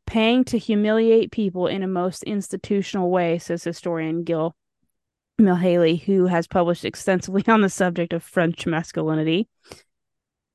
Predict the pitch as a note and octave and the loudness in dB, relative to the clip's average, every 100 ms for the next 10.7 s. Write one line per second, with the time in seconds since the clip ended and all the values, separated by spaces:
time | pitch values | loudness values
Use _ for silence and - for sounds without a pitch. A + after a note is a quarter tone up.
0 | _ G3+ G3+ G3 - G#3+ A3 - A#3+ C4+ | _ 0 2 2 2 4 4 4 4 4
1 | - G3 - G3 F#3 - A3+ A#3+ C#4 C4+ | 4 2 2 -2 -2 -2 0 2 2 0
2 | - - G#3 F#3+ F#3+ F#3+ F#3+ - - - | -4 -4 -2 0 -2 -2 -2 -4 -6 0
3 | F#3+ F#3+ F#3+ - F3+ F3+ - F#3+ E3+ E3+ | 2 2 -2 -4 -2 -2 -6 -4 -2 0
4 | D3+ F3+ E3 C#3+ D#3+ - - - _ _ | -2 -4 -4 -4 -8 -10 -10 -12 _ _
5 | _ _ - - A3+ A3 G3 - _ _ | _ _ -12 2 4 4 2 0 _ _
6 | _ _ _ _ - B3 A3 C4 D#4 G4 | _ _ _ _ -2 -2 4 6 6 4
7 | D#4+ A#3+ A#3+ - G3+ F#3+ G3+ F#3+ G3+ A3 | 4 4 4 2 2 4 2 0 2 4
8 | B3+ - - D4+ C4+ A3+ G#3 G#3 G3 F3+ | 4 2 0 2 6 6 4 2 0 4
9 | F3+ G3 A3 G#3 G3 F#3+ F3+ E3+ E3+ G3 | 4 4 2 0 0 2 4 4 2 2
10 | G3 F3+ - - F3 E3+ F3+ | 2 0 0 -2 0 0 -2